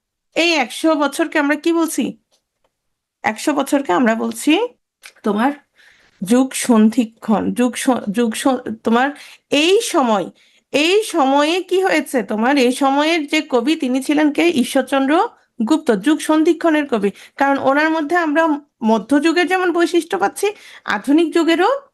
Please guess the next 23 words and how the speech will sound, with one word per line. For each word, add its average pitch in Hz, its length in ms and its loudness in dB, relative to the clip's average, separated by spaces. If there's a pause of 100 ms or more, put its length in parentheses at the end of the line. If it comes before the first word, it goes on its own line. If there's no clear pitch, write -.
(180)
বৈশিষ্ট্য 285 500 2
পাচ্ছি। 214 340 -4 (300)
এবং 302 280 0
আমরা 247 280 0
যদি 370 180 2
সঠিক 277 480 0
অর্থেই 359 380 0
আধুনিক 269 500 0
যুগের 294 220 -2
শুরু 339 380 2
ধরি, 226 260 0
তাহলে 233 300 -2
আমরা 285 200 0
আঠারোশো 262 600 -4
একষট্টি 294 320 -4
সালে 311 180 2
কি 320 140 -4
হয়েছে? 311 240 -2 (340)
মেঘনাদ 220 420 2
বধ 247 180 -2
কাব্য 262 420 -2 (220)
প্রকাশিত 247 500 0
হয়েছে। 202 360 -2